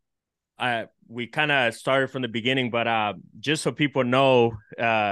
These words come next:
and those of you who don't know, shame on you. Come on now. Uh, but what are all the stuff that you're doing now? I, I know you own your own. I mean, I'll let you say it. I could sit here and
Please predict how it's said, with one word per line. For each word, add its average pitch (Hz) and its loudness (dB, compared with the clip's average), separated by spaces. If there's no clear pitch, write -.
and 104 -4
those 123 0
of 104 -4
you 98 -6
who 107 -6
don't 123 -2
know, 104 -4
shame 139 0
on 107 0
you. 127 2
Come 147 -8
on 120 2
now. 107 -2
Uh, 113 2
but 127 4
what 143 0
are 156 2
all 151 0
the 131 -2
stuff 139 -4
that 117 -2
you're 117 -2
doing 113 2
now? 98 0
I, 110 -2
I 113 -2
know 123 2
you 127 2
own 127 0
your 113 -4
own. 123 -8
I 131 -6
mean, 139 -2
I'll 156 2
let 170 2
you 139 4
say 113 0
it. 107 2
I 123 2
could 117 -6
sit 131 0
here 117 2
and 107 -4